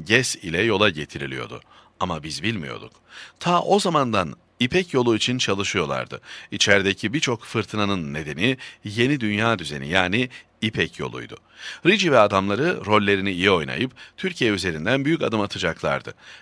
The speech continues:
gess bunun için son derece önemliydi. Ama olmadı.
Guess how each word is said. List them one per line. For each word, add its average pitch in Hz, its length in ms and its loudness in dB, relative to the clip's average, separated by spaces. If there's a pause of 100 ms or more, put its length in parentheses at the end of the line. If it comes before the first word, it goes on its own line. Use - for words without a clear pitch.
(120)
gess 98 320 4
bunun 98 180 0
için 95 260 -4
son 113 280 2
derece 82 260 0
önemliydi. 90 580 -2 (380)
Ama 64 220 -6
olmadı. 101 440 0